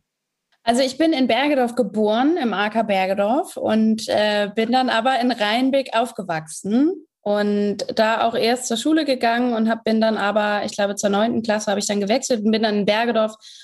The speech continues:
zur Schule gegangen auch und hab in Bergedorf auch Abi gemacht. Also bin so ein bisschen beides, Bergedorferin und Rheinbeckerin.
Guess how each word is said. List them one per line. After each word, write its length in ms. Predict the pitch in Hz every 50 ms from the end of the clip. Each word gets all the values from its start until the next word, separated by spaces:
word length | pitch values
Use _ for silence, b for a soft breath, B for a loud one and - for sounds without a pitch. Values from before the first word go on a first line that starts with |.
| B B -
zur 140 | - 240 240
Schule 240 | 269 269 247 254
gegangen 340 | 220 240 233 220 214 220 214
auch 180 | 202 202 208 202
und 140 | 208 208 202
hab 140 | 202 202
in 240 | 214 196 196 196 190
Bergedorf 420 | 196 196 196 190 202 190 180 175 180
auch 200 | - - - -
Abi 260 | 190 185 196 190 160
gemacht. 440 | 165 156 151 151 156 156 - - -
Also 360 | 180 180 - 175 180 196 - _ b b b b b b b b b b _ -
bin 160 | 190 196 190
so 40 | 202
ein 120 | 202 190
bisschen 520 | 220 226 220 - 226 208 202 202 202 196 - - 202
beides, 680 | 196 180 180 185 175 170 165 160 - - - - _ _ _ _ _ _
Bergedorferin 840 | 190 190 202 208 220 202 196 196 196 - 202 196 202 208 202 190
und 120 | 180 180 180
Rheinbeckerin. 840 | 170 170 170 175 185 180 175 170 - 170 165 165 165 180 180 180